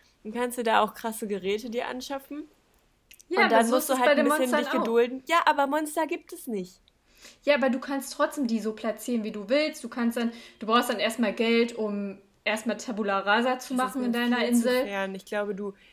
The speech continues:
Speaker 1: ich glaube wirklich, dass du ein Monsterfetisch oder so, also ich glaube, du ha-, bist da so ein bisschen in dieser Welt, sonst kann man das,
Speaker 2: Ja.
Speaker 1: glaube ich, nie verstehen.
Speaker 2: Ja, ja. Nein, es geht auch darum, dass die halt singen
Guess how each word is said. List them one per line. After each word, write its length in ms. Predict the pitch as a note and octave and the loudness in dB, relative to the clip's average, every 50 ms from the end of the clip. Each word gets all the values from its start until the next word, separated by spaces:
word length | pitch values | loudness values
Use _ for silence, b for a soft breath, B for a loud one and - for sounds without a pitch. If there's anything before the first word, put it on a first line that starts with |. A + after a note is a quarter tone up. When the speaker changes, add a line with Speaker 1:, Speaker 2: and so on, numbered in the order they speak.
| b b b b _ | b b b b _
Speaker 1:
ich 140 | - F#3+ - | -18 -8 -4
glaube 280 | - G#3+ A3 G#3 G3 F#3 | -2 -2 -2 -2 -4 -8
wirklich, 240 | G#3 G#3+ - G#3+ - | -10 -10 -12 -12 -12
dass 260 | - G3 G3 - - | -10 -10 -10 -10 -10
du 100 | G3 G3 | -8 -8
ein 320 | G3 G3 F#3+ F#3 F3+ - - | -6 -6 -8 -8 -10 -14 -14
Monsterfetisch 960 | - F3+ F#3 F#3+ G3+ G3 G3 - - E3+ D#3+ - - - D#3+ E3 - E3 - F#3 | -12 -10 -8 -8 -8 -10 -12 -12 -14 -14 -14 -14 -14 -14 -14 -12 -14 -14 -14 -12
oder 220 | F3 E3 E3+ E3 | -10 -10 -10 -10
so, 100 | D3+ D#3+ | -10 -8
also 160 | - F3 F#3 | -8 -8 -8
ich 80 | F#3+ F3+ | -8 -6
glaube, 180 | - G3 G3 - | -8 -8 -8 -8
du 160 | G3+ G3 G3 | -8 -8 -8
ha-, 80 | G3 G3 | -8 -8
bist 240 | F#3+ G#3 G3 - | -10 -12 -10 -8
da 80 | G3+ F#3+ | -8 -8
so 80 | F3+ F3+ | -8 -8
ein 80 | F3+ F3+ | -10 -10
bisschen 240 | F#3 F3+ - F#3+ | -12 -12 -12 -12
in 100 | F3+ F3+ E3+ | -12 -12 -12
dieser 300 | E3+ E3 F3 E3+ E3 E3 | -12 -10 -10 -10 -10 -10
Welt, 200 | E3 D#3 D#3 D#3 - | -12 -12 -12 -12 -14
sonst 260 | E3+ F3 - - - | -16 -18 -18 -20 -18
kann 140 | - - F#3 | -14 -10 -10
man 100 | F3+ E3+ | -8 -8
das, 140 | E3+ F3 - - | -10 -12 -12 -10
Speaker 2:
Ja. 400 | F3 A#3 G#3+ G#3 G3+ G3 F#3 F3+ | -6 -4 -4 -4 -4 -6 -8 -8
Speaker 1:
glaube 180 | - G3 F3+ F3 | -8 -8 -8 -8
ich, 60 | - | -10
nie 100 | F#3 F3+ | -14 -14
verstehen. 400 | - - E3+ - - - A#3 G#3+ | -14 -14 -16 -16 -12 -8 -6 -4
Speaker 2:
Ja, 240 | G#3+ A3 G#3+ G#3 G#3 | -2 -2 0 0 2
ja. 340 | G3+ G3+ G3 F#3+ F#3+ G3 A3+ - _ _ _ _ | 2 0 0 -4 -8 -10 -14 -18 _ _ _ _
Nein, 260 | - A3 A3 A#3+ B3+ C4 | -4 -2 0 0 0 0
es 140 | C4+ C4+ - | -2 -2 -2
geht 180 | C4+ C4 B3 | -2 -2 0
auch 140 | - A#3+ A#3 | 0 -2 0
darum, 300 | - A3 A3+ A#3 C#4 B3 | 0 2 2 2 0 0
dass 180 | A#3 A#3 A#3 - | -2 -2 -4 -6
die 140 | - A3 A3 | -8 -6 -6
halt 220 | G#3 G3+ G3 - | -6 -6 -6 -8
singen 360 | - F#3+ G#3+ A3 A#3 C#4 E4+ | -6 -2 0 2 2 0 0